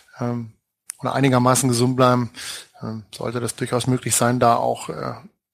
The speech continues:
zu rotieren, ohne groß an Qualität zu verlieren. Deswegen hat man ja vermutlich auch so einen Castro zum Beispiel geholt.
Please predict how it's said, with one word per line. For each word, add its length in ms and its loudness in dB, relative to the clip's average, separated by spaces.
zu 140 -2
rotieren, 380 2
ohne 260 4
groß 300 4
an 100 -2
Qualität 400 -2
zu 120 -4
verlieren. 360 -8
Deswegen 240 4
hat 80 2
man 120 4
ja 120 4
vermutlich 440 0
auch 100 0
so 140 -2
einen 120 -4
Castro 320 -2
zum 180 -6
Beispiel 280 -8
geholt. 320 -16